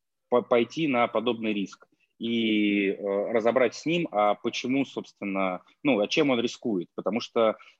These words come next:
э, как мы выяснили позже, э, никто, собственно, оценку-то и в очном формате не проводил.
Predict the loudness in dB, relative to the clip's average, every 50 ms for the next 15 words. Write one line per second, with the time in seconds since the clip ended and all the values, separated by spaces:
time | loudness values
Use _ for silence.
0 | _ -4 -2 0 2 2 2 0 -2 -4 -2 -2 -2 0 2 0 2 2 2 2
1 | 2 0 -2 -4 -4 -2 -2 -2 -2 2 2 2 2 2 2 2 2 2 2 0
2 | -4 _ _ _ _ _ _ -4 -2 0 2 2 2 2 0 0 -2 -4 -10 _
3 | _ _ -4 -2 0 2 2 2 0 0 0 0 0 0 2 -2 -4 -6 -4 -6
4 | -4 -2 0 0 0 0 0 -4 -4 0 0 0 2 2 0 -2 -4 0 2 2
5 | 4 4 4 4 2 2 0 -2 -2 -2 -2 -4 -6 -4 0 0 -2 -2 -2 -6
6 | -10 -8 -4 -4 -4 -2 0 -2 -2 -4 -6 -10 -10 -6 -6 -6 -4 -2 -2 0
7 | 0 0 -2 -2 -4 -6 -6 -8